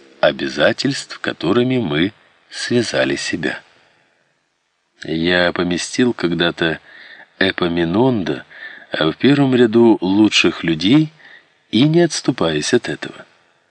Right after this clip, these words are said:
До чего же возвышенно понимал он свой долг? Он, который ни разу не убил ни одного побежденного и обезоруженного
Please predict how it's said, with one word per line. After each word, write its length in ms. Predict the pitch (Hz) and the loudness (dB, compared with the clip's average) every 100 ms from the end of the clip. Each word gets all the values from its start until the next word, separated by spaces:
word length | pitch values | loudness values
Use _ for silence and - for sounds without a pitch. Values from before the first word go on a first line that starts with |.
| _ _ _ _ _ _ _ _ - - - - - | _ _ _ _ _ _ _ _ -20 -18 -18 -14 -8
До 240 | 82 95 | 0 2
чего 340 | - 127 156 151 | 4 4 4 2
же 380 | 143 143 127 - - | 2 2 0 -4 0
возвышенно 920 | 117 117 107 98 82 90 82 82 82 | 4 4 4 4 2 0 -4 -6 -4
понимал 520 | 92 87 90 90 85 | -4 -4 -2 0 0
он 100 | 85 | -4
свой 300 | - 101 113 | -2 4 4
долг? 460 | 95 76 - - - _ _ _ _ - | 2 -8 -10 -18 -20 _ _ _ _ 2
Он, 340 | 113 78 67 - _ - - - - | 2 2 -4 -18 _ -20 -20 -20 -4
который 560 | 113 - 113 110 101 - _ - | -2 4 4 4 2 -4 _ -10
ни 220 | 107 123 | -2 0
разу 360 | 110 92 80 85 | 2 2 0 -2
не 140 | 82 | -2
убил 480 | 82 73 92 151 156 _ - _ _ - | -2 -2 2 2 0 _ -20 _ _ -4
ни 160 | 143 151 | 0 2
одного 400 | 131 131 90 82 | 2 2 2 0
побежденного 920 | 98 113 117 98 85 69 69 64 - _ _ _ _ _ - | 0 2 0 0 -4 -6 -10 -14 -16 _ _ _ _ _ -4
и 260 | 95 98 - | 2 2 2
обезоруженного 1040 | 104 117 110 120 104 82 80 78 78 80 | 2 2 4 4 2 0 -2 -4 -2 -4